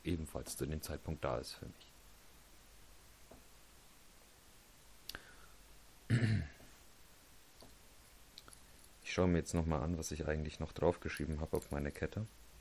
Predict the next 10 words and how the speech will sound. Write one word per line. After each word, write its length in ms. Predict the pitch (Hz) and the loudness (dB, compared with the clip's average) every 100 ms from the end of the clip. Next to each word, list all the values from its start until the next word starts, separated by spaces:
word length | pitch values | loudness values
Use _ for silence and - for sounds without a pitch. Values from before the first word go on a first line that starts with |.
| - - - - - - - - - - | -20 -20 -20 -20 -20 -20 -20 -20 -20 -2
Denn 600 | 78 73 73 73 73 71 78 - - - - - - - - - - - | 4 6 4 2 0 -2 -4 -12 -20 -20 -20 -16 -16 -16 -18 -20 -4 2
ich 320 | - - - - | 2 2 -6 2
wollte 800 | 90 104 117 113 110 107 104 - - - - - - - - - - - - - - - - | 10 10 10 8 6 4 2 -2 -12 -20 -20 -20 -20 -20 -20 -20 -20 -20 -20 -20 -20 -20 -8
auch 200 | - 90 | 4 4
etwas 380 | 80 - 90 - | 4 -2 -2 0
haben, 400 | 90 95 107 131 - - - - - - - - - - - - - - - - - - - - | 2 2 2 -2 -8 -20 -20 -20 -20 -20 -20 -20 -20 -20 -20 -18 -18 -18 -20 -20 -20 -20 -16 -2
dieses 300 | 90 82 - | 2 2 0
Mal 220 | 87 82 | 0 2
als 240 | - 80 - | 0 -2 -2
Kette. 380 | 87 - 101 | -6 -2 -4